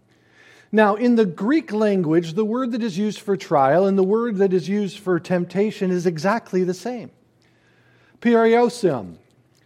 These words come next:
which means just that, a, a trial,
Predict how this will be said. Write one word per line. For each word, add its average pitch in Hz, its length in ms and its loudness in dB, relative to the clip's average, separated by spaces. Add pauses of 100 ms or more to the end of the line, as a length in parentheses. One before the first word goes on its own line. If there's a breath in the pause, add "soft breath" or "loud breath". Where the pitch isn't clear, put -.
(120)
which 214 260 2
means 233 540 0
just 226 360 0
that, 214 440 -2
a, 190 300 -2
a 202 160 2 (300 loud breath)
trial, 208 800 2